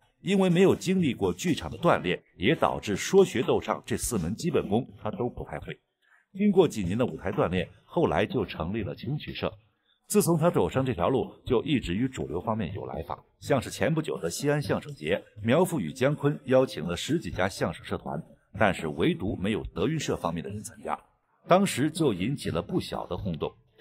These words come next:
这次青曲社再创分社，姜昆肯定少不了祝贺。除此之外，还有高晓攀、李菁、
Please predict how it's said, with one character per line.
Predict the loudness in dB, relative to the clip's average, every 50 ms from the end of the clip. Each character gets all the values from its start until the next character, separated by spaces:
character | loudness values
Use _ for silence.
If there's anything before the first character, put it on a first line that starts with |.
| -20 -20 -20 -20 -20 -6 -2
这 | 0 0
次 | 2 2 0 -2
青 | -2 -2 -2 -2 0
曲 | -2 -4 -6
社 | -6 -4 -4 -4
再 | -2 -4 -6
创 | -6 -6 -6
分 | -6 -4 -6 -4
社， | -2 -2 -2 -4 -4 -6 -14 -20 -20 -12
姜 | 0 2 2 4 4
昆 | 4 2 0 0 0
肯 | -4 -4 -4 -4
定 | -2 -4 -4 -4
少 | -4 -6 -6 -4
不 | -2
了 | -2 -2 -2
祝 | -4 -6 -6
贺。 | -6 -8 -10 -10 -10 _ _ _ _ _ -10 2
除 | 4 4 4
此 | 4 2
之 | 0 4
外， | 4 4 4 2 -2 -10
还 | -4 -2 0 0
有 | 2 0 -2
高 | 0 2 2 2 2
晓 | 2 -2 -4 -6
攀、 | -4 -2 0 0 0 -2 -6 -10
李 | -8 -8 -8 -8
菁、 | -6 -4 -4 -4 -4